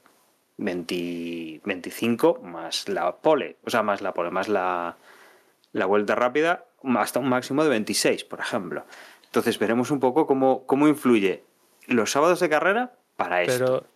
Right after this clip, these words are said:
Speaker 2: si no voy mal, si no voy mal, en cambio de estrenar nuevo elemento que suponga penalización, eso siempre aplica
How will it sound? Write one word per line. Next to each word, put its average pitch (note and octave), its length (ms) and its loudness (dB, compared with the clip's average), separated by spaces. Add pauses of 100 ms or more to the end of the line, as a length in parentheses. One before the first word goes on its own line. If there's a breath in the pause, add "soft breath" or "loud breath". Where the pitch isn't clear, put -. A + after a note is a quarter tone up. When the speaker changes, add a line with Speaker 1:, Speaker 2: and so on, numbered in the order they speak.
(220)
Speaker 2:
si - 200 -4
no D3+ 160 2
voy F3+ 240 4
mal, F#3 540 0
si - 160 -6
no D3 140 0
voy D#3 180 0
mal, D#3+ 180 0
en D3 120 -4
cambio D#3+ 380 2
de D#3 100 4
estrenar D3+ 440 0
nuevo D3 300 2
elemento C#3 1000 0 (140)
que A#2+ 840 0
suponga C3+ 480 -2
penalización, C#3+ 920 0
eso D3 220 -4
siempre C#3 380 -4
aplica C3 1040 0